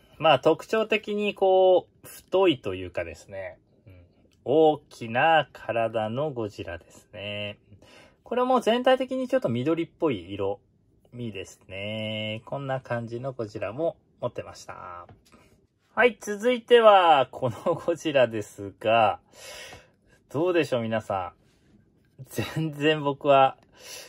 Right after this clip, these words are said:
区別がつかないな。まあ、全身真っ黒なんですけど、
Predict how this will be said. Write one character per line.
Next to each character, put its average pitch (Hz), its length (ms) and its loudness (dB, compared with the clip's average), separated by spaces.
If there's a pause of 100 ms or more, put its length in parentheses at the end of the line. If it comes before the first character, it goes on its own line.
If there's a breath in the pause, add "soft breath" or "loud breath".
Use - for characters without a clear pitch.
(380 loud breath)
区 151 140 -8
別 151 520 -6
が 113 180 -2
つ - 180 -20
か 120 200 -6
な 117 180 -4
い 113 80 -8
な。 95 380 -14
ま 123 200 2
あ、 101 60 -4
全 208 220 -2
身 240 280 -4
真 165 200 6
っ 160 120 -16
黒 240 220 2
な 190 140 6
ん 127 60 0
で 117 100 -4
す - 160 -14
け - 160 -8
ど、 117 400 -2